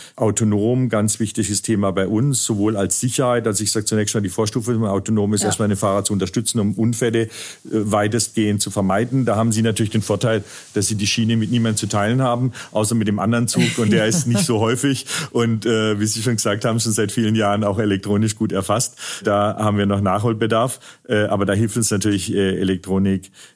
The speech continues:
Speaker 1: äh, eine Menge. Aber ich denke auch in der Zusammenarbeit, und da passt's dann auch, dass eben ich dem grad das, was Sie vorhin auch als kombinierter Verkehr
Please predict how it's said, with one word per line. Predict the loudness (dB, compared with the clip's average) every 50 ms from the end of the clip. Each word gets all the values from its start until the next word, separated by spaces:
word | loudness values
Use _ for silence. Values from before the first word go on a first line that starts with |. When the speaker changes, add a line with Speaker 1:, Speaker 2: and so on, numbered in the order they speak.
| _ -4
Speaker 1:
äh, | -2 0 0 0
eine | 0 0 0 2 2
Menge. | 2 2 2 2 2 2 2 0 -2 -4 -10 -18 _ _ -4
Aber | -2 0 0
ich | 0 0
denke | 0 0 0 2 2
auch | 2 2
in | 2 2 2 0
der | 0 0
Zusammenarbeit, | 0 -2 -2 0 0 0 0 0 0 0 0 0 0 0 0 0
und | 0
da | 0 0 0
passt's | 0 0 0 0 0 -2 -2 0
dann | 0 0 0
auch, | 0 -2 -2 0
dass | 0 0 0 -2 -2
eben | -2 0 0 -2
ich | -2 -2
dem | 0 0 0
grad | 0 0 0 -2 0 0
das, | 0 0 0
was | 0 0
Sie | 0 -2
vorhin | -2 0 0 0 0 2
auch | 2 0
als | 0 0 -2 -2
kombinierter | 0 0 2 2 2 2 2 0 0
Verkehr | -2 -2 -2 -2 0 0 0 0